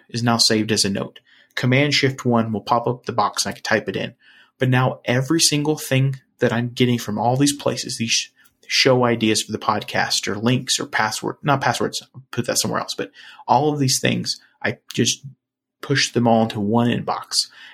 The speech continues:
And then I'm gonna have a thing where at the end of the day or some cadence,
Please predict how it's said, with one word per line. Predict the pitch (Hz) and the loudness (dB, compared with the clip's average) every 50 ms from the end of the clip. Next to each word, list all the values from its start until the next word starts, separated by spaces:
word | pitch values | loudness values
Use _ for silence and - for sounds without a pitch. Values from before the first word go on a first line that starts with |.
| - | -6
And | 117 120 113 | -4 0 2
then | 120 120 | 2 2
I'm | 131 139 | 2 2
gonna | 139 135 135 139 | 2 2 2 2
have | 127 135 143 143 | 4 2 2 2
a | 151 | 0
thing | 143 - 139 147 175 180 | -2 -2 -2 -2 0 0
where | 151 123 113 113 127 127 - - _ _ _ _ _ _ _ _ _ _ _ _ - | 2 2 2 2 0 -2 -8 -18 _ _ _ _ _ _ _ _ _ _ _ _ -14
at | - - - | -12 -8 -2
the | - 120 | 0 2
end | 120 127 | 2 2
of | 135 143 | 2 0
the | 143 | 0
day | 131 123 123 135 139 127 | 2 2 4 4 4 4
or | - 127 | 4 2
some | - - - 131 135 139 139 | 0 0 2 2 0 0 -2
cadence, | - - 151 160 160 123 123 123 - - - - | -2 0 0 2 2 0 0 2 2 0 0 -2